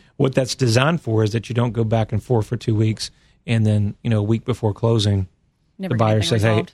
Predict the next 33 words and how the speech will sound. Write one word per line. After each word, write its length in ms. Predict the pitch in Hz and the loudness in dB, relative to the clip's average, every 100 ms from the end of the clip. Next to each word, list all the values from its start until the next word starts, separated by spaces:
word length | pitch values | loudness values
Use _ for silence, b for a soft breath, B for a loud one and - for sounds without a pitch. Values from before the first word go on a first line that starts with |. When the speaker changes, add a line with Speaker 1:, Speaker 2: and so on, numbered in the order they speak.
| - | -4
Speaker 1:
yeah, 140 | 139 | 0
Speaker 2:
Mm-hmm. 200 | 123 - | 0 -2
Speaker 1:
the, 60 | 123 | -2
the 60 | |
buyer 200 | 110 113 | 0 0
says, 140 | 101 107 | 0 -2
"Hey, 100 | 107 | 0
I'm 100 | 104 | 0
walking, 280 | 107 104 110 | 0 -2 -4
I'm 60 | |
changing 300 | 104 110 104 | -2 -2 -2
my 80 | 101 | -4
mind." 360 | 104 110 113 117 | -6 -6 -6 -8
Speaker 2:
Right. 320 | - - - - 165 b b b b b | -6 -6 -10 -20 -20 b b b b b
Speaker 1:
So 340 | - 131 123 - - | -2 0 0 -6 -6
you 140 | 151 | -2
wanna 180 | 143 160 | 0 2
make 180 | 151 135 | 0 -2
sure 180 | - 131 | -2 -2
that 140 | 127 | -2
we, 280 | 131 113 107 - - | 0 -2 -4 -10 -4
you 80 | |
know, 180 | 117 113 | 0 0
get 240 | 107 123 120 | 0 -4 0
those 200 | 123 107 | -2 0
items 400 | 117 113 110 - | 0 0 0 0
taken 340 | 123 110 110 | -2 0 -2
care 220 | - 113 | 0 2
of 180 | 107 104 | 2 2
on 100 | 107 | 0
the 60 | 104 | -2
front 240 | - 113 | -2 0
end, 280 | 107 104 104 | 0 0 -2